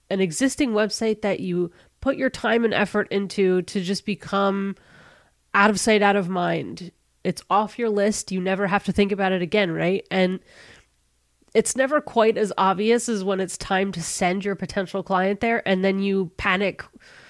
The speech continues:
because when is the last time you looked at it, and is the service that you're telling them about even on your website because it's new and you forgot to put it on the website and they're gonna be looking? And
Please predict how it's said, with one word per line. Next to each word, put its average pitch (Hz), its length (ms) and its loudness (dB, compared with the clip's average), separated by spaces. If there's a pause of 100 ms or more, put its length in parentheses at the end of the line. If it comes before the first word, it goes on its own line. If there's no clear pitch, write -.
(400)
because 220 380 2
when 226 340 -2
is 247 140 -6
the 254 60 -8
last 240 240 -2
time 240 160 0
you 226 120 2
looked 226 220 0
at 208 160 2
it, 196 140 0
and 196 220 0 (280)
is 190 280 4
the 196 100 0
service 214 480 0
that - 160 0
you're 196 160 0
telling 202 380 0
them 214 140 0
about 196 280 0
even 202 320 2
on 190 180 4
your 208 140 4
website 190 540 2 (220)
because 190 420 -2 (300)
it's 208 260 4
new 233 320 2
and 220 120 2
you 196 280 2
forgot 220 360 0
to - 60 -12
put - 160 -2
it 214 80 -2
on 214 140 0
the 208 60 -2
website 214 440 2
and 190 100 0
they're 185 80 2
gonna 190 160 0
be 185 120 2
looking? 214 420 0
And 190 140 -2